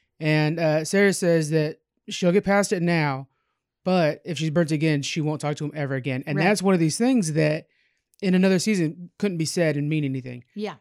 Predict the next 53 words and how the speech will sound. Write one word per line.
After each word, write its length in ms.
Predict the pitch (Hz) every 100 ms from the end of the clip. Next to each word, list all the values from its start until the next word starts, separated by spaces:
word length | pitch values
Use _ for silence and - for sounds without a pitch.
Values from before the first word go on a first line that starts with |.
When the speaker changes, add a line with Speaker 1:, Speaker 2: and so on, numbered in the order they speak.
| _
Speaker 1:
When 220 | 160 165
now 340 | 175 262 220 180
these 260 | 175 214
two 220 | - 247 208
are 120 | 180
legit 320 | 165 151 -
friends 320 | - 170 160
outside 380 | 165 165 156 156
of 60 | 139
the 60 | 143
game. 300 | 233 151 131
Speaker 2:
Right. 280 | 208 190 - _ _ _ _ _ _ _ -
Speaker 1:
So 260 | - 208
we're 100 | 185
seeing 240 | 170 208 202
the 60 |
game 260 | 165 185 190
affect 500 | 143 - 185 175 - - _ _
your 180 | 208 175
at-home 400 | 180 185 180 170
relationship, 440 | 160 165 165 202
Speaker 2:
Yeah, 320 | 214 226 202 170
Speaker 1:
which 80 |
Speaker 2:
isn't 160 | 165 254
Speaker 1:
is 60 | 156
Speaker 2:
that 60 |
Speaker 1:
a 60 | 156
Speaker 2:
so 140 | - 226
Speaker 1:
whole 60 |
Speaker 2:
weird? 300 | 214 226 220
Speaker 1:
other 120 | 170 147
thing. 320 | 156 139 143
Yeah. 180 | 175 180
Speaker 2:
Yeah. 380 | 226 277 220 170 - _ _ _ _ _ _ _
That's, 280 | 202 208 -
that's 260 | 175 226 240
a 40 |
trip. 280 | - 233 160 _ _ _ _
Speaker 1:
So 260 | - 185 175
Tony, 500 | 214 254 190 190 175
you 40 | 196
know, 60 |
he 140 | 175 196
recognizes 640 | 214 269 202 147 143 139
that, 220 | 135 135
and 220 | 156 156
it's 120 | 156 -
kinda 180 | 180
one 120 | 180 170
of 40 |
those 140 | 160
things 200 | 170 175
where 420 | 156 156 151 160